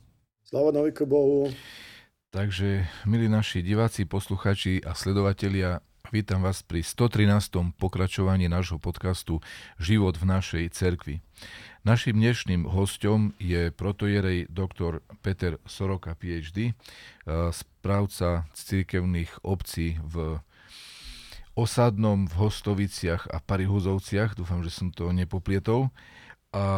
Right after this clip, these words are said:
Speaker 2: budeme sa s ním rozprávať na tému o kresťanských pamiatkach a konferencii v Ríme,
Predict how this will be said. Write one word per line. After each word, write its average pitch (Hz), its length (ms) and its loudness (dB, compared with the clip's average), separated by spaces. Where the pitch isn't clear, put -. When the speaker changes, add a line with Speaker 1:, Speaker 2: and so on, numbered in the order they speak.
Speaker 2:
budeme 117 320 2
sa 95 160 -2
s 92 80 0
ním 110 80 2
rozprávať 101 560 2
na 87 160 0
tému 113 400 4
o 92 80 -2
kresťanských 107 720 0
pamiatkach 98 720 2
a - 80 -6
konferencii 98 800 0
v 80 80 -2
Ríme, 110 340 6